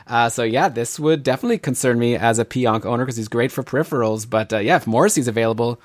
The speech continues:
I'm gonna actually go check in all my leagues right now and see if Morrissey's available. Winnipeg, by the way,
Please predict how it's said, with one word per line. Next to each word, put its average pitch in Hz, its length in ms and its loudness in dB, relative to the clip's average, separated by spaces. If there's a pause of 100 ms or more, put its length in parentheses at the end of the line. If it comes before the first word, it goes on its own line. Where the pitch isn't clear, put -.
(140)
I'm 110 80 0
gonna 226 120 0
actually 104 200 -4
go 120 100 -2
check 147 220 -2
in 160 80 2
all 165 100 4
my 170 140 2
leagues 175 180 -2
right 196 140 0
now - 160 2
and - 80 -2
see 147 80 -4
if 139 60 -4
Morrissey's 160 280 -2
available. 180 340 0
Winnipeg, 180 360 0
by 160 100 2
the 160 80 2
way, 170 160 2